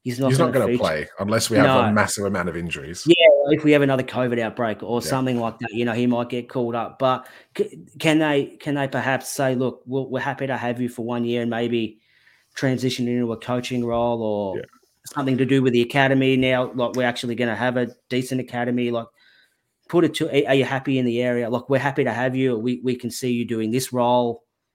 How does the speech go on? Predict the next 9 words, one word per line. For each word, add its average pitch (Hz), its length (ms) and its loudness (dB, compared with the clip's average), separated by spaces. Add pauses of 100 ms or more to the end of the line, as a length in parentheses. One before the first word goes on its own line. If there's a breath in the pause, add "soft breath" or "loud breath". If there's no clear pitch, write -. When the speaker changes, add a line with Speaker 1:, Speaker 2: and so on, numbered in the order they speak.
(400)
Speaker 1:
perhaps 127 580 -2
after 123 540 -2 (100)
next 131 300 -4
year 123 120 0
when 120 100 -2
your 110 100 -6
contract 127 440 -6
runs 123 300 -4
out." 120 320 -4